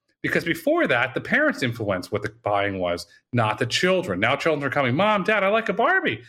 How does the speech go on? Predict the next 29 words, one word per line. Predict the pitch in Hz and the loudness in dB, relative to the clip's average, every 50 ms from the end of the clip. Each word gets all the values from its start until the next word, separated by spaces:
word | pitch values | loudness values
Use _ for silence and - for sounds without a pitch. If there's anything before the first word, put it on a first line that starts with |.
| - _ _ | -20 _ _
I | 190 226 | 0 2
like | 247 240 226 | 2 2 2
a | 240 | 2
Barbie. | 196 226 262 320 285 185 151 | 2 2 2 2 2 0 0
I | 165 214 | 2 0
like | 254 254 - | 0 0 -2
a | 226 | -4
Ken | - - 277 320 320 | -2 0 0 2 2
doll." | 277 214 117 85 80 - _ _ _ _ _ _ _ _ _ _ | 2 0 0 -2 -8 -14 _ _ _ _ _ _ _ _ _ _
And | 156 | -2
look | 160 185 175 | -2 0 0
what | 226 - | 0 0
happened. | 151 196 214 240 - - 147 120 | 0 0 0 0 0 0 -2 -2
It | 113 | -2
changed | 117 - 156 160 165 160 - | -2 0 0 0 0 0 -2
the | 143 | -4
world. | 135 151 202 240 220 - - - - _ - - _ _ _ | -2 0 0 0 0 0 -2 -6 -14 _ -20 -20 _ _ _
And | 139 131 139 | -2 0 2
that's | 156 185 208 - | 2 0 0 -2
what | - - 185 | -2 -2 0
I'm | 165 156 | 0 2
advocating | 151 165 165 160 - 156 147 151 143 | 0 0 -2 -2 -2 -2 -2 -2 -4
for | - | -2
the | 147 143 | -4 -4
autonomous | 135 - 139 139 143 139 123 | -2 0 0 0 0 -2 -2
trucking | - - 165 160 - 143 110 | 0 0 0 0 0 -2 -2
industry | 107 101 92 - - 87 | 0 -2 -2 -4 -6 -6
to | 90 | -6
do. | 85 - 90 87 | -4 -6 -6 -6